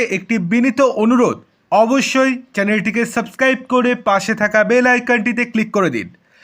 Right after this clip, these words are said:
আর ভিডিওটি ভালো লেগে থাকলে লাইক, কমেন্ট এবং শেয়ার করতে একদম ভুলবেন না। চলে আসি মূল খবরে।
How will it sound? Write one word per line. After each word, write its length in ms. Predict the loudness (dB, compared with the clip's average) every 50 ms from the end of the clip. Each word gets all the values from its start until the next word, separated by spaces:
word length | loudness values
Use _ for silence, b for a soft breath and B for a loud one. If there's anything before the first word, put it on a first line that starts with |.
| B B B
আর 120 | -2 0 2
ভিডিওটি 380 | 2 2 2 2 2 2 0
ভালো 240 | 0 -2 0 0 2
লেগে 220 | 0 2 0 0 0
থাকলে 320 | 0 -2 -2 0 0 0 0 2
লাইক, 360 | 2 2 2 2 2 0 -2 -4 -2
কমেন্ট 380 | 0 0 2 4 2 2 2 0 0
এবং 200 | 0 0 0 -2 -2
শেয়ার 300 | -2 -2 0 0 2 0
করতে 340 | 0 0 -2 -2 -2 -4 -6 -6 -6 b b b b b b b
একদম 360 | 0 0 2 2 2 2 2 2
ভুলবেন 320 | 2 2 0 0 -2 -2
না। 140 | -4 -6 -8 -8 -10 b b b b b b b b b -2
চলে 220 | 0 2 4 6 6
আসি 280 | 4 4 2 0 0 0
মূল 200 | 2 2 2 0 0
খবরে। 340 | 0 -2 -2 -2 -4 -8